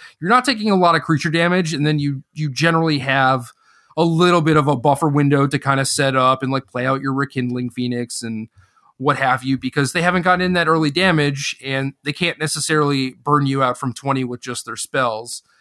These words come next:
And then you also have things that are just stupid, like Rhythm of the Wild plus Ghalta, which is,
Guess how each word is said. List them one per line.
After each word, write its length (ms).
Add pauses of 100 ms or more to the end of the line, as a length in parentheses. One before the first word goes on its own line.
(220)
And 120
then 140
you 140
also 240
have 200
things 280
that 100
are 80
just 480
stupid, 560
like 380
Rhythm 260
of 80
the 60
Wild 320
plus 180
Ghalta, 420
which 220
is, 200